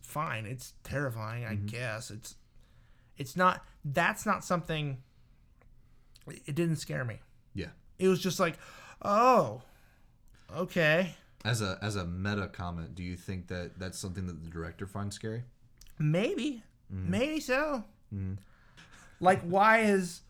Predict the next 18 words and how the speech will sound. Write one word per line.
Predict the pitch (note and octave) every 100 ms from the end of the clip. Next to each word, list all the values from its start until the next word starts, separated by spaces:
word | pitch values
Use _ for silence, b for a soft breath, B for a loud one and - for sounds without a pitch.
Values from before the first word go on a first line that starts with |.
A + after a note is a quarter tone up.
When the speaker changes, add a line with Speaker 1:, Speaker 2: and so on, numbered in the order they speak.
| -
Speaker 1:
why | E3 F3 F#3+
is | F#3+ F3+
that | F3 E3+ -
supposed | F#3 - D#3 D3+
to | D3+
be | C#3+
scary? | - D3+ D3
Why | C#3 C#3 D#3 E3+ F3+
is, | E3+ D#3+ D3 C#3 C3 - - -
not | D3+ - -
Paul | F#3 F3+
Bunyan, | E3 D3+ C#3 B2+ -
'cause | D3 C3
it's | C3
a | B2
statue. | C3+ A#2+ A2+ A2 G#2+ - -
Got | A#2+ G#2+
it. | E2